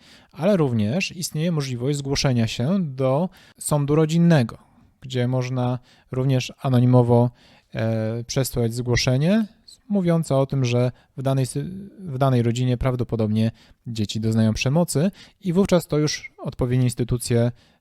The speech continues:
zajmą się właściwą reakcją. W momencie, kiedy nie do końca jesteśmy przekonani, jak w danej sytuacji powinniśmy najlepiej zareagować, pomocny może być również telefon do niebieskiej linii, gdzie osoby dyżurujące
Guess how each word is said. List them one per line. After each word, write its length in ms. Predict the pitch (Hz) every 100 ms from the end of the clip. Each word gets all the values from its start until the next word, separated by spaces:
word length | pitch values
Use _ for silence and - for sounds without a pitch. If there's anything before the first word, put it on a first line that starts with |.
| _
zajmą 440 | 165 123 117 120
się 420 | 113 - 110 113 170 -
właściwą 520 | 123 - 113 110 110
reakcją. 500 | 110 101 - - 104 - _ _ - -
W 40 |
momencie, 320 | 160 190 185
kiedy 400 | 175 165 165 160 147
nie 160 | 175 151
do 80 |
końca 240 | 156 190 160
jesteśmy 360 | 147 151 -
przekonani, 680 | 143 143 143 147 151 131 127 139
jak 260 | 143 147
w 20 |
danej 240 | 135 135 131
sytuacji 420 | - 139 143 143
powinniśmy 580 | 127 135 139 135 131 143
najlepiej 360 | 135 135 147
zareagować, 800 | 127 131 127 120 113 113 170 - - - _ _
pomocny 360 | - 220 220 190
może 220 | 180 165
być 160 | 160 156
również 460 | 160 156 151 - - -
telefon 440 | 143 143 147 135
do 320 | 131 131 131 -
niebieskiej 520 | 139 139 - - 127
linii, 400 | 135 117 110 170
gdzie 560 | 147 127 131 131 131 131
osoby 360 | 127 139 131
dyżurujące 760 | 127 123 123 127 135 - 127